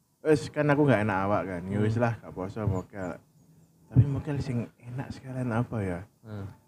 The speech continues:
Speaker 1: Tak tanta-tanta, hmm, K F C biasa.
Speaker 2: Biasa.
Speaker 1: Hmm, Pizza Hut biasa. <clears throat> Pasti kono, hmm, Marugame udon, lumayan
Speaker 2: Hmm.
Speaker 1: iki sikat.
Speaker 2: Jarang-jarang iki.
Speaker 1: Jarang-jarang. Tapi mau mie sego, jadi gyudon ngono kan.
Speaker 2: Heeh.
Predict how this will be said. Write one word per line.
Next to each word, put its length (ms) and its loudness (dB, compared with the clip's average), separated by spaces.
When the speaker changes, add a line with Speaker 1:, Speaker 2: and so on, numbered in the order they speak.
Speaker 1:
Tak 140 -18
tanta-tanta, 920 0
hmm, 240 2
K 160 -4
F 160 -12
C 60 -20
biasa. 540 -16
Speaker 2:
Biasa. 380 -4
Speaker 1:
Hmm, 180 -6
Pizza 280 -4
Hut 180 -2
biasa. 580 -8
<clears throat> 220 4
Pasti 220 2
kono, 260 8
hmm, 220 0
Marugame 560 4
udon, 500 0
lumayan 500 0
Speaker 2:
Hmm. 80 -4
Speaker 1:
iki 160 -6
sikat. 260 -8
Speaker 2:
Jarang-jarang 520 -2
iki. 120 2
Speaker 1:
Jarang-jarang. 680 2
Tapi 200 6
mau 200 6
mie 280 4
sego, 500 -2
jadi 300 -4
gyudon 480 -2
ngono 280 -2
kan. 180 -12
Speaker 2:
Heeh. 180 -14